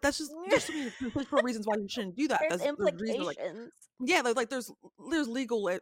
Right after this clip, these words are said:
Speaker 1: regulations for this. The idea that she couldn't get in the, the apartment was, there's so many red flags getting to that apartment. There's so many
Speaker 2: <laughs>
Speaker 1: fucking red flags to get there. Okay, the idea she requested you, she asked you because she knows she's like, "You're probably, like, you could do this.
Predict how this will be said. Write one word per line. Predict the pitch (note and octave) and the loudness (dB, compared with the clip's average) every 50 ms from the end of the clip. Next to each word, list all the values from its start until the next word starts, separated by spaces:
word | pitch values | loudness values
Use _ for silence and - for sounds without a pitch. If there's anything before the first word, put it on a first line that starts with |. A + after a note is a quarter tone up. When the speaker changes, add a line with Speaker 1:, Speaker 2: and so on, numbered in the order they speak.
| - _ | -6 _
Speaker 1:
regulations | - G#3 G#3 F#3 F#3 F3 F#3 G#3+ A#3+ - - - - | -4 -4 -2 -2 -4 -6 -6 -6 -6 -8 -10 -12 -14
for | - - C#3+ | -12 -10 -8
this. | A#2 C#2+ - - - - _ _ _ _ _ _ _ _ | -8 -8 -8 -10 -14 -18 _ _ _ _ _ _ _ _
The | D4 - | -2 0
idea | B3+ E4 F#4 G4 D#4+ C#4 E4 E4 D4+ C4 A3+ | 2 2 2 2 0 0 -2 -2 0 -2 -2
that | G#3+ G#3+ | -2 -4
she | - - E4+ | -4 -4 -6
couldn't | - - E4+ C4+ B3 | -4 -6 -6 -6 -4
get | C#4 | -6
in | C4+ A3+ | -6 -6
the, | F3 E3 - _ _ - - - | -8 -10 -12 _ _ -20 -10 -4
the | - A3+ G3 | -2 0 0
apartment | - - C#4+ D4+ C4+ A#3 | 0 2 0 0 2 2
was, | G#3+ G3 F#3 - - _ _ _ - | 0 0 0 -2 -8 _ _ _ -4
there's | E4 F4 D4+ - | -2 -2 0 0
so | F#4 | 0
many | F4+ E4 | 0 2
red | C4 A#3+ G#3 F#3+ | 2 0 0 0
flags | - A3+ G3+ F3 E3+ D#3 | 0 0 0 0 0 -2
getting | F#3 G3 F#3 | -4 -4 -2
to | - G#3 | 0 2
that | D#3+ D3+ | 2 2
apartment. | - - F3+ C#3+ B2+ C3 B2 | 2 2 2 0 0 -2 0
There's | A3 A3 G3+ F4+ A4 - | 0 2 4 6 6 6
so | A#3+ A3+ A3+ A3 | 6 4 2 0
many | G#3 G3 | -2 -4
Speaker 2:
<laughs> | F3+ - | -6 -6
Speaker 1:
fucking | F#3 F#3 - F3+ | -6 -6 -6 -4
red | E3 D#3 D3 - | -2 -2 -2 0
flags | F3+ D#3 D3+ C#3 - - | 0 0 0 0 -2 -4
to | - | -4
get | - D3 - C4+ | -4 0 0 0
there. | A3 G#3+ - - C#4 - - - - - - B3+ - _ - - | 0 2 0 0 0 0 -4 -6 -6 -6 -10 -14 -14 _ -2 -2
Okay, | F3 G#3 G#3 F3 | 0 2 2 2
the | F3 - - A3 | 2 4 4 4
idea | B3+ C#4+ D4 A3+ G#3+ A#3 A3 G#3 G3+ F#3 F3+ F#3+ - _ _ _ | 4 4 2 0 0 0 0 2 2 0 0 -2 -8 _ _ _
she | - - - A#3+ | -12 -8 -6 -4
requested | G3+ F3 - - - A#3+ C4+ C#4 - - C#4 A3+ - | -4 -4 -4 0 0 2 2 2 0 -4 -4 -4 -4
you, | G3 E3+ D#3+ D3+ D3+ F3+ - _ _ _ _ _ _ _ _ | -4 -4 -2 -2 -4 -6 -8 _ _ _ _ _ _ _ _
she | - - - - | -8 -6 0 2
asked | - - C4+ B3+ A#3 G#3 | 4 4 4 4 0 -6
you | G3+ F#3+ E3+ D#3+ | -8 -6 -6 -4
because | E3 F#3+ F#3+ | -2 -2 -2
she | G#3 A3+ | -2 -2
knows | A#3 B3+ C4 A#3 | -4 -4 -4 -2
she's | A3 | -2
like, | A3 F#3+ F3 | -2 -2 -2
"You're | F#3+ F#3+ | -2 -2
probably, | A#3 C4+ C#4+ C#4+ B3 | -2 0 0 0 0
like, | G3+ G#3+ F#3 G3 | -2 -4 -4 -6
you | G#3 | -8
could | - A#3+ G#3+ | -8 -6 -4
do | C4+ D#4+ D4 | -2 -2 -2
this. | A3 C#3+ C3 - | -2 -4 -4 -8